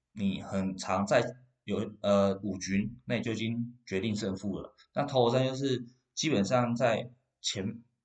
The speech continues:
五局或者前六局、前七局，基本上都是零比零或一比零，都可能差距不到两三分，就有点像，呃，这几天比赛这样子。然后到后面的时候，那种逆转的几率就会更大。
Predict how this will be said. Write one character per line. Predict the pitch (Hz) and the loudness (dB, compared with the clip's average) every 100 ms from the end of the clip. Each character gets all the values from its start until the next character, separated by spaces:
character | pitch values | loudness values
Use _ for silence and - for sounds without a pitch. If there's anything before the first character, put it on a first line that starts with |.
| _ _ _ | _ _ _
五 | 104 95 | -8 -6
局 | 90 98 | -4 -4
或 | 123 139 | -2 -2
者 | |
前 | 139 - 107 | 0 0 2
六 | 139 | 0
局、 | - 98 | 2 0
前 | 104 98 | 0 -2
七 | 113 | -2
局， | 107 92 85 - | -4 -6 -10 -12
基 | - 123 | -6 -2
本 | 95 | -2
上 | 110 113 | -2 -4
都 | 110 | -4
是 | 117 107 104 _ _ _ _ | -2 -4 -6 _ _ _ _
零 | 107 120 | -2 0
比 | 104 | 0
零 | 76 - - - | -4 -10 -16 -10
或 | 123 | -8
一 | - | -4
比 | 95 | -4
零， | 85 | -4
都 | 85 123 | -4 -4
可 | 120 | -4
能 | 98 | -8
差 | - 110 | -4 -4
距 | 117 | -4
不 | 101 | -4
到 | 101 | 0
两 | 95 - | 0 -2
三 | - 90 | -6 -6
分， | 87 85 _ _ _ - | -6 -12 _ _ _ -6
就 | 139 139 | 0 2
有 | |
点 | 110 | 4
像， | 101 135 123 120 - - | 2 0 -2 -4 -12 -16
呃， | - 98 | -4 -2
这 | - 147 | -2 -2
几 | 101 | -4
天 | 95 113 | -2 -4
比 | 92 | -4
赛 | - 95 | -4 -4
这 | 92 | -2
样 | 87 87 | -4 -8
子。 | - - _ _ _ _ | -12 -18 _ _ _ _
然 | 110 | 0
后 | 127 | 6
到 | 156 | 6
后 | 151 160 | 6 4
面 | 156 147 | 4 2
的 | 123 | -2
时 | 98 | -2
候， | 117 123 120 - _ _ _ - | 2 0 0 -10 _ _ _ -8
那 | 139 | -2
种 | 101 | 0
逆 | 135 117 | 2 2
转 | 101 87 - - | 0 -4 -8 -10
的 | 98 | -8
几 | 95 | -2
率 | 117 | -2
就 | 120 123 | 4 4
会 | 113 | 4
更 | 117 98 | 0 0
大。 | 95 87 | 0 -2